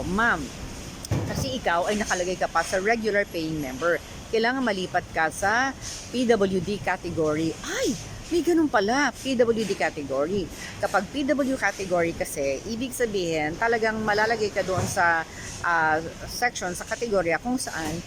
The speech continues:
ang account mo ay ang magbabayad, ay ang Government of the Philippines, gobyerno ng Pilipinas. So again, ang mga qualified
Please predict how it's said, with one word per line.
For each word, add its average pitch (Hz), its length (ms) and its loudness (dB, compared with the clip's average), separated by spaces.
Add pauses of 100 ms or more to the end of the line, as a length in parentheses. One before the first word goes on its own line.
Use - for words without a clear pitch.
(320)
ang 202 160 -2
account 277 320 0
mo 175 160 2
ay 170 160 4
ang 170 160 0
magbabayad, 156 640 0
ay 160 160 0
ang 220 320 0
Government 151 480 0 (160)
of 143 160 4 (240)
the 135 80 -6
Philippines, 139 640 -2
gobyerno 180 400 2
ng 190 160 0
Pilipinas. 143 720 -2 (320)
So 185 160 0
again, 180 480 2 (440)
ang 165 240 -2
mga 160 560 0
qualified 175 720 2